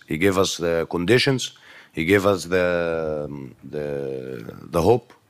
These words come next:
He gave us the dream, the illusion that, uh, we can change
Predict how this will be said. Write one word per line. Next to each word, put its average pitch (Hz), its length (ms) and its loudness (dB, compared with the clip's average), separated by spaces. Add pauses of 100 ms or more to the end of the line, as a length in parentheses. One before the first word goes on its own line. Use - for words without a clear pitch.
He 76 140 -8
gave 90 200 0
us 90 120 0
the 85 360 0
dream, 117 360 2 (180)
the 76 180 2
illusion 110 480 2 (200)
that, 82 300 -2
uh, 80 360 4
we 85 160 0
can 90 200 -2
change 95 380 0